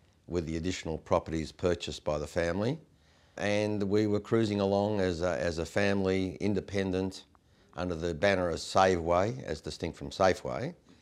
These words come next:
in the grocery business. And, I mean, at that time, you know, the group had its own warehouse and, yeah, it was quite a, a significant sort of little grocery family operation.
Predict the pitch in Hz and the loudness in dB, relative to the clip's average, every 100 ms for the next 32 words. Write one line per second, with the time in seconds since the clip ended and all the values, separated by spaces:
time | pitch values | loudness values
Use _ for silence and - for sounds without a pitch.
0 | _ _ _ _ - 104 101 113 120 117 | _ _ _ _ -6 -2 2 4 4 2
1 | 113 135 82 - - _ _ - 98 101 | 0 -2 -4 -10 -16 _ _ -8 -4 -2
2 | 101 101 98 107 - 101 95 92 92 95 | 0 -2 2 0 0 -2 0 0 -2 -2
3 | 90 85 98 92 85 87 85 87 78 82 | -2 -2 0 0 0 -2 0 -2 -2 0
4 | 113 113 110 107 - 85 80 82 87 _ | 0 2 0 0 -4 -8 -8 -10 -12 _
5 | _ _ _ _ _ - - 139 - 185 | _ _ _ _ _ -12 -6 -6 -2 4
6 | 143 113 107 73 107 113 - 110 113 95 | 6 8 6 4 0 0 -2 0 0 2
7 | 92 82 - 87 87 87 80 - - 92 | -4 -2 -2 0 0 -2 -4 -12 0 2
8 | 87 - 78 90 82 82 80 62 _ - | 2 -2 -4 0 0 -2 -6 -8 _ -4
9 | 80 78 76 - | 0 0 -2 -8